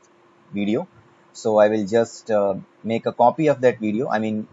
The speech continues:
the name of this, uh, video will be, the title of this video will be same as the previous video. I will just add the part two or part one, and I will remain that, I will rename that as well with part one, so that, uh, everything is fine and, uh,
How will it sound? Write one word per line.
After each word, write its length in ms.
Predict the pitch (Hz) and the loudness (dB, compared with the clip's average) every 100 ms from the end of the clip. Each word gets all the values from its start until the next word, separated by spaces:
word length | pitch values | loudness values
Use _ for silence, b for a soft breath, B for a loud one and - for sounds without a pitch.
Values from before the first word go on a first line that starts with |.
| - | -10
the 120 | 117 | -6
name 280 | 113 123 135 | -2 -2 0
of 180 | 127 110 | 0 0
this, 300 | 117 110 - | -6 -8 -6
uh, 80 | 107 | -6
video 300 | 110 117 113 | -4 -4 -4
will 180 | 110 104 | -4 -6
be, 220 | 104 104 - | -6 -8 -12
the 80 | 107 | -2
title 360 | 110 107 127 | 2 4 4
of 120 | 120 | 2
this 120 | 110 107 | 0 -8
video 280 | 110 113 | -6 -4
will 140 | 110 107 | -4 -6
be 100 | 107 | -8
same 300 | - 117 117 | -8 -8 -6
as 140 | 107 | -8
the 80 | 104 | -10
previous 360 | 101 117 123 117 | -8 -6 -6 -6
video. 320 | 113 120 - _ _ _ _ | -8 -8 -10 _ _ _ _
I 100 | 107 | 0
will 140 | 113 104 | 0 0
just 300 | 117 - - | -2 -4 -2
add 300 | 101 104 101 | 4 4 2
the 80 | 101 | -2
part 360 | - 98 101 - _ _ _ _ _ _ _ _ _ _ | 4 4 4 -2 _ _ _ _ _ _ _ _ _ _
two 280 | 135 113 143 _ _ _ | -2 -2 -6 _ _ _
or 140 | 107 101 | -2 2
part 320 | 113 104 101 | 4 4 4
one, 200 | 113 117 | -2 -2
and 160 | 107 | 0
I 80 | 104 | 0
will 160 | 104 104 | 0 -2
remain 340 | 110 117 123 | -2 -2 0
that, 200 | 110 107 - _ _ _ - | 0 0 -2 _ _ _ -6
I 100 | - 127 | 0 2
will 260 | 131 120 | 2 2
rename 360 | 117 123 143 135 | 2 0 0 4
that 220 | 113 104 - - | 4 4 -2 -2
as 220 | 107 101 | -2 0
well 160 | 113 | -2
with 200 | 113 107 - | -2 -4 2
part 220 | 98 98 | 2 2
one, 200 | 101 - _ _ _ _ _ _ | -6 -12 _ _ _ _ _ _
so 160 | - 117 | -4 2
that, 260 | 107 104 - | 4 4 2
uh, 260 | 98 95 95 - | 0 0 -4 -8
everything 420 | 110 110 110 107 104 | -4 -4 -4 -6 -8
is 120 | - | -8
fine 320 | 104 95 104 | -6 -6 -6
and, 280 | 98 98 95 | -6 -6 -6
uh, 140 | - | -8